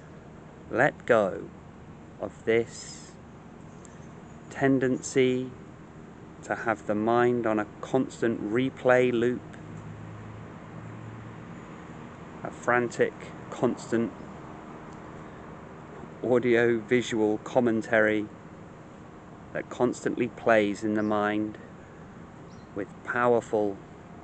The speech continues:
spikes of anger, guilt. Just don't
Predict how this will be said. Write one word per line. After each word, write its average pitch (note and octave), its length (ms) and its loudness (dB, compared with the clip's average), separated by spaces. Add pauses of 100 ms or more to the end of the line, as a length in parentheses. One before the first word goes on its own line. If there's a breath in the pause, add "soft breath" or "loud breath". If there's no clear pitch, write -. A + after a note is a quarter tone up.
(420)
spikes - 840 0
of - 300 -6
anger, G#2 640 2
guilt. - 420 -2 (1600)
Just - 320 2
don't C#3 260 8